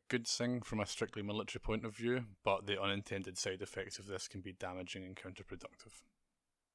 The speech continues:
Even if the successful elimination of a leader seems to help weaken one group, there is no guarantee that a successor can't emerge to fill their place. Abu Musab al-Zakwari,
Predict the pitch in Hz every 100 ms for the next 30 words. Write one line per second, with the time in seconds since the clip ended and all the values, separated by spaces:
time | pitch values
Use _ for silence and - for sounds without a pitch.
0 | _ _ _ _ _ _ _ - _ _
1 | - - _ 139 151 175 139 110 - 107
2 | 107 - 104 - - 104 101 98 101 98
3 | - 95 98 98 98 98 - 101 95 -
4 | 98 95 95 98 - 101 101 - 110 110
5 | 110 104 - - - - - - 104 101
6 | 104 104 101 98 95 - 95 95 - -
7 | - 95 95 - 95 - 95 95 92 92
8 | - - 92 90 90 - 95 95 - -
9 | _ - - - - - - 113 107 107
10 | 101 - 98 95 95 95 98 - 101 95
11 | 107